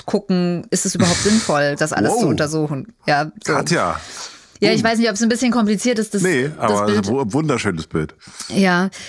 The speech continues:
Speaker 1: Also ich, weil ich kann einerseits das total nachvollziehen, dass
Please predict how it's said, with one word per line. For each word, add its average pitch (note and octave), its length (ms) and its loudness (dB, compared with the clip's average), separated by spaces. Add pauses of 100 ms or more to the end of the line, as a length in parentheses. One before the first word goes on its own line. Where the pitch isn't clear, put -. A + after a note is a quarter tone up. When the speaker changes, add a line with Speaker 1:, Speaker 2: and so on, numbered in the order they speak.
(420)
Speaker 1:
Also G#3+ 300 2
ich, - 260 -4
weil G#3 160 0
ich A3 140 -4
kann A#3+ 260 0
einerseits A3+ 640 0
das G#3+ 160 -4
total A#3 540 -4
nachvollziehen, A3 960 -2
dass G3 360 -4